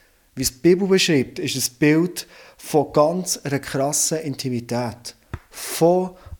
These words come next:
Angesicht zu Angesicht. Es ist ein völliges Verschmelzen ineinander.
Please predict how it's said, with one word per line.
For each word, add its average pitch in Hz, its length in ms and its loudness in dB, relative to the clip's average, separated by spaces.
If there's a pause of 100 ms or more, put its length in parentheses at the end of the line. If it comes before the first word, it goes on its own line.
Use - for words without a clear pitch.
Angesicht 165 880 0 (260)
zu 143 320 2
Angesicht. 131 680 -4
Es 139 100 -10
ist 156 140 -4
ein - 320 -4
völliges 180 920 2 (220)
Verschmelzen 147 680 0
ineinander. 127 420 2